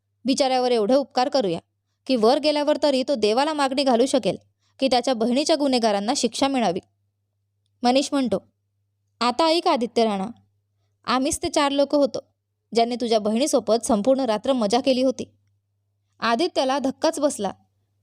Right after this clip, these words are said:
मनीष म्हटला, "कारण तुझी बहीण खूप मोठी सत्य आणि चांगुलपणाची देवी बनायचा प्रयत्न करत होती. दुसऱ्यांच्या बाबतीत नाक खुपसण्याची तिला गरजच नव्हती.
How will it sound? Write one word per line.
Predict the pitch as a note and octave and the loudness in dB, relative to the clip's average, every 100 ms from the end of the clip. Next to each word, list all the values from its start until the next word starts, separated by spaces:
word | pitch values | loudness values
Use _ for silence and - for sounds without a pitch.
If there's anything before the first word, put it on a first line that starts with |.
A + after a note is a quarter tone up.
| - | 0
मनीष | B3+ F4 - | 0 0 -2
म्हटला, | E4 G#3 E3 _ _ _ _ _ | -2 0 -4 _ _ _ _ _
"कारण | - A#3+ C4+ | -4 -2 -4
तुझी | C4+ B3 C#4 | -4 -2 0
बहीण | D4 C4+ C4 C#4 | 2 2 0 0
खूप | C#4+ C#4 | -2 0
मोठी | C4 D4 | 0 0
सत्य | D4+ A3 - | 0 0 0
आणि | D4 C4 C4+ | 0 0 0
चांगुलपणाची | B3+ G#3 C4 C#4+ C#4 D4+ | 0 0 -2 -2 -2 0
देवी | A#3+ G3+ C4 | 0 0 0
बनायचा | C#4+ C#4 C#4+ | 0 0 0
प्रयत्न | B3+ C#4+ C#4 | 0 0 0
करत | C#4 C4+ C4+ | 0 2 2
होती. | C#4+ - - _ _ _ _ _ - | 0 -4 -12 _ _ _ _ _ -2
दुसऱ्यांच्या | A#3 A#3+ A3+ A3 A#3 | 0 2 0 2 0
बाबतीत | G#3 F3+ - A3+ A#3 | 2 0 -2 -4 0
नाक | G#3+ C4+ | -2 -2
खुपसण्याची | - G#3+ G#3+ G#3+ G3+ A#3+ | -2 0 0 0 0 0
तिला | B3 B3+ | 2 2
गरजच | B3 C4+ D#4+ D#4 | 0 0 -2 -2
नव्हती. | A#3 - | -4 -6